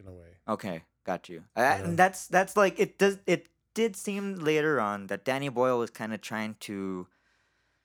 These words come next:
Speaker 2: it was a lot of reminiscing in that interview, a lot of, like, but, but his thing was a lot of the push and pull of filmmaking, right? And that's, if you watch his movies, any of his movies, it's like he does things, like,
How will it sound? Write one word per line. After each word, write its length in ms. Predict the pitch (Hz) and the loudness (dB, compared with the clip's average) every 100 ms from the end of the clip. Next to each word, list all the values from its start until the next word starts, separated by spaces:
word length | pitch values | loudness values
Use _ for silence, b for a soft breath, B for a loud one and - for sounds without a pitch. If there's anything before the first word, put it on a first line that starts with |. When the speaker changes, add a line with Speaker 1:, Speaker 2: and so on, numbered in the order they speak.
| - | 0
Speaker 2:
it 80 | 160 | 2
was 120 | 190 | 4
a 40 | |
lot 160 | 190 185 | 4 2
of 160 | 170 131 | 2 0
reminiscing 680 | 147 143 117 117 - 160 | 0 -2 -4 -6 -6 -8
in 100 | 160 | -4
that 200 | 151 147 | -2 -2
interview, 460 | 143 147 135 143 147 | -4 -12 -6 -4 0
a 60 | 113 | 0
lot 200 | 98 107 | 0 -2
of, 140 | 98 | -4
like, 220 | 95 82 - | -6 -6 -2
but, 200 | 156 - | -2 0
but 160 | 139 123 | -4 -2
his 300 | 147 170 156 | -2 -2 -4
thing 160 | 156 | -6
was 140 | 131 117 | -4 -2
a 60 | |
lot 160 | 110 113 | 0 0
of 100 | 107 | -2
the 80 | 104 | -6
push 360 | - 123 123 | -6 -6 -6
and 180 | 120 113 | -8 -10
pull 240 | - 110 101 | -4 -2 -2
of 140 | 87 | -4
filmmaking, 520 | 110 101 85 - 80 | -6 -6 -8 -12 -14
right? 280 | 85 95 95 | -6 -4 -4
And 160 | 101 95 | -8 -6
that's, 280 | 95 - - b b 113 | -6 -6 -16 b b -8
if 100 | 113 | -4
you 100 | 135 | -2
watch 180 | 196 - | -2 -4
his 140 | 110 | -10
movies, 420 | 98 92 101 104 | -8 -6 -6 -6
any 160 | 151 123 | -6 -6
of 80 | 90 | -6
his 140 | 85 | -10
movies, 240 | 92 87 87 | -10 -10 -2
it's 240 | 113 - | -2 0
like 300 | 131 123 - _ _ _ - | -2 -2 -6 _ _ _ -10
he 100 | 123 | -2
does 180 | 135 131 | -2 -2
things, 220 | 139 113 | -6 -4
like, 120 | 95 | -6